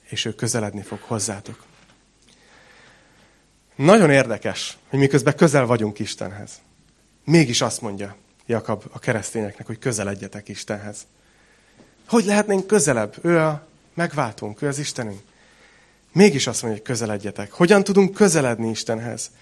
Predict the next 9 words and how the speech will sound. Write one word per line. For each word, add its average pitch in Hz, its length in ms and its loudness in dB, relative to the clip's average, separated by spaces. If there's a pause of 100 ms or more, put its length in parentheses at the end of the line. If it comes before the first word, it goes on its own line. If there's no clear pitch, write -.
(340)
Nem 226 180 4
tudunk 165 240 6
semmit 190 360 6
tenni 131 280 2
azért, 117 400 -2
hogy 117 120 -12
jobban 123 300 0
szeressen 113 440 -4
Isten. 110 360 -10